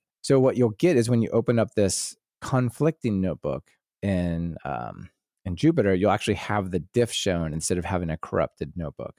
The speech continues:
Additionally, it drops out the metadata, so you get these unnecessary ones are just kind of gone.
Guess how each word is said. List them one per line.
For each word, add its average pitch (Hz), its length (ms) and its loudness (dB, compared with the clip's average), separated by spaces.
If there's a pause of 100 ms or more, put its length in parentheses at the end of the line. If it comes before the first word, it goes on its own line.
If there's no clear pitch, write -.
(300)
Additionally, 104 760 0 (300)
it 98 160 -2 (280)
drops 107 300 0
out 98 180 2
the 101 60 0
metadata, 95 540 2
so - 140 -6
you 104 60 -2
get 98 120 0
these 87 160 -2
unnecessary 98 640 0
ones 80 200 -6
are 78 60 -10
just 82 200 -10
kind 85 240 -6
of 65 80 -10
gone. 67 360 -8